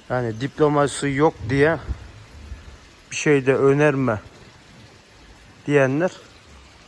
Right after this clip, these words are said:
yanlış düşünüyor. Mesela şu hayvanı ele aldık, gittik bak. Hayvan gübresi yiyor hayvan. Bak yani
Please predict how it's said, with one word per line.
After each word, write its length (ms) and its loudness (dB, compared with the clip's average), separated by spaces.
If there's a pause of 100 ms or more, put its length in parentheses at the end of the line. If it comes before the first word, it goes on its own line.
(600)
yanlış 420 2
düşünüyor. 380 -4
Mesela 600 -2 (1500)
şu 180 -14
hayvanı 460 -8
ele 180 -8
aldık, 340 -10
gittik 380 -10
bak. 260 -10 (840)
Hayvan 340 -2
gübresi 440 -6
yiyor 200 -4
hayvan. 320 -8 (1600)
Bak 140 -6 (340)
yani 220 -6